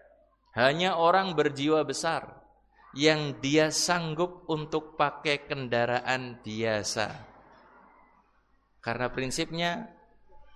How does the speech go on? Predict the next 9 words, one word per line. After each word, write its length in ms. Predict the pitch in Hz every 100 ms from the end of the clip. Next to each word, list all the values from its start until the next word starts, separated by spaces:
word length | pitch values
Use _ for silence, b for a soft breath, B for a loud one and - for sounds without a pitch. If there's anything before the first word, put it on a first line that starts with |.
| -
tidak 320 | - 113 113 113
mau 240 | 123 123
punya 240 | 117 117
cicilan. 560 | 113 110 - 101 87 82 - - - - - - -
Hanya 240 | 139 196 196
orang 240 | 160 165
berjiwa 400 | 131 120 113 107
besar 320 | 101 - 101
saja. 400 | 104 107 101 101